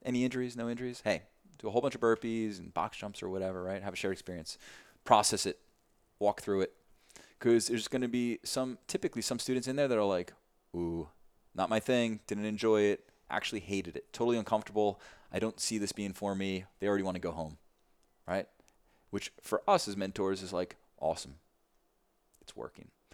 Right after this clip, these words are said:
And then, you know, there's the other guys that are in there, right? Maybe, like, a young Kevin Som or a young Vince Ruiz is like,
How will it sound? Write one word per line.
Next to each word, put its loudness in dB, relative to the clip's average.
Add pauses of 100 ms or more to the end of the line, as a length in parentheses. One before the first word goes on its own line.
(200)
And 2
then, 6
you 6
know, 8
there's 4
the 12
other 10
guys 8
that 4
are 2
in -2
there, 4
right? 6
Maybe, 4
like, 4
a -2
young 0
Kevin 0
Som 2
or -2
a -2
young -2
Vince -4
Ruiz 2
is -6
like, -6